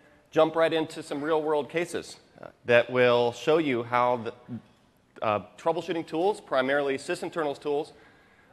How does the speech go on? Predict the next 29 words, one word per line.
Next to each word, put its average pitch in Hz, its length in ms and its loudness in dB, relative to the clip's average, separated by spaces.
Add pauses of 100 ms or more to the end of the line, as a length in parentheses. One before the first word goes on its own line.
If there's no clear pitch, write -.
are 127 320 4 (520)
really 160 300 4
effective 160 460 0
at 127 120 0
solving 139 540 2 (340)
kind 147 260 2
of 123 140 2
everyday 147 720 0 (180)
problems 147 380 0
that 120 120 -4
you 127 60 -12
might 123 220 -2
run 131 140 0
into 151 300 -6
on 117 140 -4
Windows 120 460 -4
that 131 260 -2
would 131 160 -2
otherwise 131 500 0
be 120 320 -4 (360)
virtually 135 340 -4
unsolvable. 120 580 0 (480)
I've 135 260 6
divided 156 380 8
it, 151 380 0
the 135 460 2 (340)
different 156 320 2
types 156 380 0
of 120 300 2